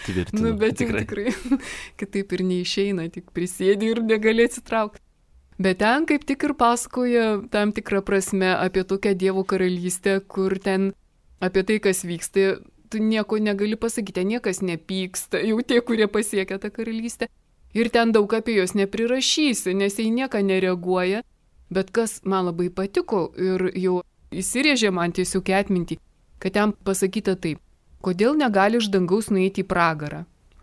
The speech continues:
Speaker 2: Ir atsakymas būtų toks, todėl kad pragaras tai yra toks juodas taškas, tarkim, gėrio nėra ten,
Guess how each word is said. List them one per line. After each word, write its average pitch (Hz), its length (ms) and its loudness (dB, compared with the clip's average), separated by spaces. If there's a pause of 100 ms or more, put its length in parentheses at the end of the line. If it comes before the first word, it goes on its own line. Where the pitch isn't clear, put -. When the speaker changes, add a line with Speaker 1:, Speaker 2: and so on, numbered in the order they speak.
(240)
Speaker 2:
Ir 190 220 0
atsakymas 196 560 0
būtų 190 320 -4
toks, 170 400 -4
todėl 180 260 2
kad 190 280 -2 (840)
pragaras 208 640 0
tai 190 160 -4
yra 202 280 2 (180)
toks - 420 -4
juodas 190 400 -2
taškas, 190 560 -4
tarkim, 170 400 -6 (400)
gėrio 226 320 6
nėra 208 360 2
ten, 185 280 -2